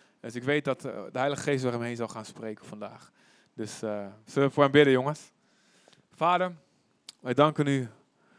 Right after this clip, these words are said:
voor Marcel. Wij bidden dat uw woord zal zijn als een hamer, zoals Jeremia zegt, die het steenrotsen verbrijzelt. God,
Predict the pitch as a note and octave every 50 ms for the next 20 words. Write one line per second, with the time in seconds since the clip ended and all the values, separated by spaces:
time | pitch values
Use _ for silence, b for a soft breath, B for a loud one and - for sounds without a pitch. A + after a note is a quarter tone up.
0 | _ _ - B2+ B2 C3 C#3 D#3+ D#3+ - - F3 E3+ F3 E3+ D#3+ _ b b b
1 | b b b _ C3 B2+ B2+ C3 F3+ G3 F#3+ F#3 D3+ - F#3+ D3+ C#3+ C3 D3 E3+
2 | F#3 F#3+ - - D#3+ C#3 B2+ D#3 E3 E3 D#3 C#3+ C#3+ C3+ C3 C3 C#3+ E3+ F3+ F#3+
3 | G3 G3 G3+ G#3 G#3 G#3 G3+ _ _ _ _ _ _ _ _ _ - C#3+ C3+ C3+
4 | C#3 C#3 C#3+ D3 D#3 E3 E3+ D#3+ C3+ D#3 E3 D#3 - C#3+ C#3+ C3 A#2+ - - -
5 | F#3 F#3+ F#3+ F3+ E3+ D#3+ F#3 F3+ - E3+ D3 D3 C#3+ C#3 C#3+ C#3 C#3+ C#3+ B2+ -
6 | A2+ A2 - - b b b b b b - - G3 G#3+ A3 G#3+ G#3+ - -